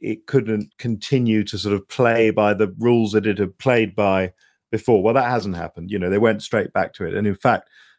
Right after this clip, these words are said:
the, um, operation, uh, to get the leader of Al-Qaeda, Zawahiri, what that tells us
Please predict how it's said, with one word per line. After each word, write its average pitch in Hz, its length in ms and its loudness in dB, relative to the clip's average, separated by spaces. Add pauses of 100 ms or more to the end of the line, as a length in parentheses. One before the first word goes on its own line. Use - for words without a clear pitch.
(120)
the, 113 360 2
um, 110 440 0 (560)
operation, 127 960 0 (200)
uh, 110 260 2 (140)
to 113 320 2
get 113 440 0
the 110 320 0
leader 117 260 2
of 104 100 2
Al-Qaeda, 101 720 0
Zawahiri, 95 760 -2 (340)
what - 260 2
that - 240 -4
tells 147 360 2
us 87 380 -8